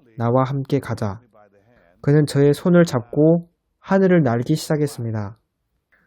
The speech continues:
그리고 저는 위를 올려다보았는데 그 천사의 손에는 쇠사슬이 있었습니다. 그리고 그 쇠사슬은 하늘 끝까지 닿아 있었고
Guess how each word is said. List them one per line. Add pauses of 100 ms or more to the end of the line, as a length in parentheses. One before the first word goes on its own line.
(160)
그리고
저는
위를
올려다보았는데
그
천사의
손에는 (500)
쇠사슬이
있었습니다. (800)
그리고
그
쇠사슬은 (480)
하늘
끝까지
닿아
있었고